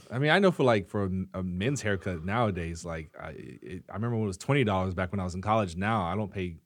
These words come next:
can't pay less than fifty unless I really don't give a shit about my hair. Even to get my hair retwisted now with locks, it's, like, sixty, seventy-five dollars. And, like,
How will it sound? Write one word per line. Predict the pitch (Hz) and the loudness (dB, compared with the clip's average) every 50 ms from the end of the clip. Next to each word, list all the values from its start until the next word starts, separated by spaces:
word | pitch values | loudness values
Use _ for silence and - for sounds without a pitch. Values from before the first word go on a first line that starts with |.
| _ - | _ -20
can't | - - 131 95 - | -8 -6 -6 -6 -2
pay | - 107 95 | -4 -4 -4
less | 87 87 95 101 98 | -2 -4 -4 -4 -4
than | - - 90 | -6 -8 -8
fifty | - - 107 95 - 92 | -4 -4 -4 -4 -4 -6
unless | 90 90 85 90 | -8 -6 -6 -6
I | |
really | 90 87 85 92 95 95 | -6 -6 -4 -4 -2 -2
don't | 92 95 92 | -2 -4 -4
give | 87 87 82 | -6 -8 -8
a | |
shit | 82 - 107 95 | -4 -4 -2 -2
about | 90 80 78 73 | -2 -2 -2 -2
my | 80 87 | -2 -2
hair. | 87 92 92 87 82 80 85 - _ _ _ _ _ _ _ _ | 0 0 0 0 0 -2 -4 -6 _ _ _ _ _ _ _ _
Even | 151 196 196 | 8 8 8
to | 180 170 | 10 8
get | 190 143 | 6 6
my | 135 120 | 6 6
hair | 131 139 131 | 8 8 8
retwisted | 120 117 113 - 117 131 131 - 101 | 8 6 4 4 4 4 4 4 2
now | 92 101 98 | 2 4 2
with | 92 85 | 2 2
locks, | 90 107 117 113 90 - - - | 4 4 4 4 4 0 -8 -8
it's, | - 95 85 - - - - - - - | -8 -10 -10 -8 -10 -10 -10 -10 -8 -6
like, | 92 92 85 85 _ _ | -6 -6 -6 -8 _ _
sixty, | - - - 101 - - 98 95 92 90 87 | -8 -6 -6 -6 -6 -6 -6 -4 -4 -4 -6
seventy-five | 87 - - 90 90 92 87 - 90 85 82 | -6 -6 -6 -6 -4 -4 -4 -4 -4 -4 -4
dollars. | 80 85 85 82 85 85 85 85 85 82 - | -4 -4 -2 -2 -2 -2 -2 -4 -4 -6 -6
And, | 92 90 87 | -6 -4 -4
like, | 82 82 82 - | -4 -6 -6 -8